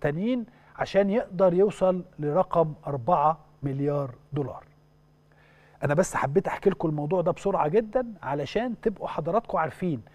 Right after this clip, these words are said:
لما الأرقام دي بت-، بتتقال، بتتقال ليه؟ الأرقام دي هي أرقام ليست صحيحة وليست رسمية، ولكن هل الأرقام ممكن تكون توصل لخمسين مليون دولار؟ أنا أشك في هذا الأمر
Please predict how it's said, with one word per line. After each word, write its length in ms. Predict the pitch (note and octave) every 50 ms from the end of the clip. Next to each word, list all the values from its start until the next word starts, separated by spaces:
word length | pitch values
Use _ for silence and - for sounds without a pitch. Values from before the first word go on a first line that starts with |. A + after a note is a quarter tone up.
| _ _ _ _ _ _ _ _ _ _ -
لما 300 | E3+ G#3 A3+ A3+ A3 A3
الأرقام 500 | G3+ - F#3 F3 E3+ - - A3+ A3 G3+
دي 100 | G3 G#3+
بت-، 160 | - _ -
بتتقال، 600 | D#3+ _ - D#3+ D3 - - - D#3+ D3+ C3+ A#2+
بتتقال 540 | A#2 A2+ C#3+ - E3 - - - F#3 G#3+ G#3+
ليه؟ 340 | G3+ F#3 G3+ G#3+ E3 G2+ - _ _ _ _ _ _ _ _ _ _ _ _ _ _ _ _ _ _ _ _ _ _ _ -
الأرقام 460 | C#3 - - D#3 - - G#3+ A3 A3
دي 200 | F#3+ B3+ C#4 C4 - - - _
هي 120 | - D3+ D3
أرقام 500 | - D3+ - _ - F#3+ F#3+ D#3+ B2+ B2
ليست 420 | C#3+ E3 F#3+ F#3+ - - D#3 -
صحيحة 480 | - E3+ A#2 C#3+ G3 - - - C3 B2
وليست 480 | B2+ C3+ C#3 D#3+ D#3+ - D#3+ C#3 -
رسمية، 500 | D#3 - - - G3+ A#3+ C4+ C#4 C4+ C4+ - - _ _ _ _ _ _ _ _ _ _ _ _ _ _ _ _ _ _ _ _ _ _ _ _ _ _ _ _ _ _ _ _ _
ولكن 500 | D3 E3+ F#3 A3+ C4 - - D#4+ D4+ C#4 A#3+ A3 G3 _ _ _ _ _ _ _ _ _ _ _ -
هل 200 | B2+ F3 A3 A#3
الأرقام 380 | A3 F#3 F#3+ F3+ - A3+ A3+
ممكن 260 | A#3 A#3+ - A#3 G3+ -
تكون 580 | - F3 - A3+ A#3 A3 G#3+ G3+ F#3+ F3+ E3
توصل 640 | - A3+ A#3 - - G#3 G3 F#3 F3 D3+ D3 D3+ D3+
لخمسين 360 | D3+ - E3+ D3+ - - A3+
مليون 240 | A3 G3+ G#3 A3 A3
دولار؟ 320 | G3+ G3+ G#3+ A#3 A#3+ G#3 E3 -
أنا 160 | F#3 F#3+ F#3 E3
أشك 340 | - - F3 - - -
في 160 | B2+ - C#3 C3+
هذا 140 | D3 C#3+
الأمر 300 | C3 B2+ C#3 B2+ G#2 -